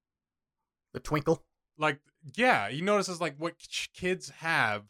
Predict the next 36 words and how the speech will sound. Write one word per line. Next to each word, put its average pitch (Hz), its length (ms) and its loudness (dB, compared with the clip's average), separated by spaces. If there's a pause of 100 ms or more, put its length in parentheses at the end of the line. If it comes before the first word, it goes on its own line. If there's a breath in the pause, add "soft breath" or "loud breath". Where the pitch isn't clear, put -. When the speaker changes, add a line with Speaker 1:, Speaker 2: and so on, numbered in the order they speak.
(440)
Speaker 2:
that 131 240 0
no 151 400 2
adult 151 340 2
has, 117 380 -4
and 131 100 -12
it's, 131 140 -8
like, 127 160 -6 (120)
pure, 156 580 2
Speaker 1:
Hope. 175 60 -12 (1040)
Speaker 2:
unadulterated, 147 920 0
like, 120 240 -8
love 117 560 0 (420)
in 117 80 -4
Speaker 1:
Oh. 127 40 -4
Speaker 2:
its 117 280 -10
purest 147 380 -2
sense. 139 200 -2
There's, 135 220 -4
like, 120 180 -4
no 143 360 0 (140)
unconditional, 143 1080 -2 (300)
real, 127 520 2
like, 117 260 -2
I 143 160 6
don't 160 160 4
even 147 200 0
know 127 120 2
why 131 380 6
I'm 117 180 2
doing 143 260 0
it, 113 140 -4
but 123 120 -4
I 107 100 -2
do 120 760 -2 (140)
love. 107 520 2 (1160)
And, 135 400 2